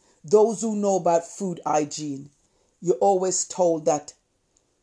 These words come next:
fresh foods, cooked foods,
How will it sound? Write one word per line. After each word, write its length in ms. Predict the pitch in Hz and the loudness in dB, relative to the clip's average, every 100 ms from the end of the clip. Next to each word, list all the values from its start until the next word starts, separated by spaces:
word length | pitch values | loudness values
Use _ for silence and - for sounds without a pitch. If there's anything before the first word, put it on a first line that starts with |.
| _ _ _ _ _ _ _ _ _ _ - | _ _ _ _ _ _ _ _ _ _ -18
fresh 480 | - 262 269 - | -2 4 4 4
foods, 600 | - - 233 196 160 - - - _ _ | -2 0 0 0 -4 -8 -10 -14 _ _
cooked 260 | 294 277 - | -2 -2 -6
foods, 500 | - 202 175 - | -4 -2 -2 -8